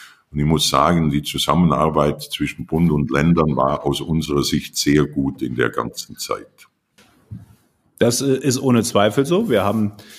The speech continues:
Speaker 2: äh, die Stärke, die wir haben und das, was wir erreicht haben, unter anderem deswegen, äh, auch so gut geschafft, weil Bund und Länder zusammenarbeiten. Mein französischer Kollege fragt mich ja manchmal, wie das eigentlich gehen kann.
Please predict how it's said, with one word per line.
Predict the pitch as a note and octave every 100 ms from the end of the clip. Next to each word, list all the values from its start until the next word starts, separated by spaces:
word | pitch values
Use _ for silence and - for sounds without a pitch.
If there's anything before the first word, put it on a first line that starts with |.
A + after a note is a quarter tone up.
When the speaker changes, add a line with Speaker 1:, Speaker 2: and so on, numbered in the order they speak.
| - _
Speaker 2:
äh, | G#2
die | G2+ G#2
Stärke, | A2+ A#2+ B2
die | A#2+ A2
wir | A2 G2
haben | G#2+ C#3+ C3
und | G#2
das, | G#2
was | G#2+
wir | G#2+ G2
erreicht | F#2+ A#2 -
haben, | A#2 A2
unter | G#2+ G2+ E2
anderem | G#2+ G#2
deswegen, | G2+ G#2 - A#2+ A#2+ A#2 A2+ - _ _ _ -
äh, | G#2+ G2+
auch | - -
so | - G#2+
gut | A2 A2
geschafft, | G#2 A2 A2 -
weil | G2
Bund | G#2+ A2
und | G#2+
Länder | G#2+ G#2+ G2+
zusammenarbeiten. | - G2+ A#2+ A2+ F#2+ F#2
Mein | G2+
französischer | G2+ G2+ A#2 B2 A#2+
Kollege | A2 G#2+ A#2 G#2+
fragt | - G#2 -
mich | G#2+
ja | G#2
manchmal, | G#2 G#2+ G#2 G#2
wie |
das | E2+ -
eigentlich | G2+ G2 -
gehen | G#2 B2 B2
kann. | A#2+ C3+